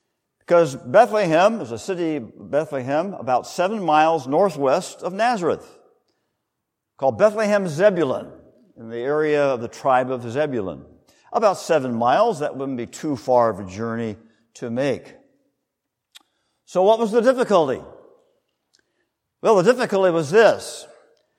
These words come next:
that Micah had not said Bethlehem Zebulun, but Bethlehem Ephrata. Now think of Corvallis, Benton County, all right? Bethlehem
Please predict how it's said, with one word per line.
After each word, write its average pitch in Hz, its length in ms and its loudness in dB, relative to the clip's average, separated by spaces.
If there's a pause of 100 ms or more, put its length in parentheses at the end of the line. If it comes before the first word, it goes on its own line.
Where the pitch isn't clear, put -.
(160)
that 139 120 -6
Micah 190 440 4
had 147 160 0
not 190 220 4
said 175 340 0
Bethlehem 175 600 0
Zebulun, 160 840 2 (840)
but 131 260 -2
Bethlehem 196 800 2 (520)
Ephrata. 170 720 -2 (1040)
Now 131 60 -12
think 208 260 -8
of 131 200 0 (260)
Corvallis, 165 800 2 (320)
Benton 139 300 -2
County, 135 420 -6 (380)
all 101 80 -20
right? 117 260 -10 (580)
Bethlehem 160 840 -2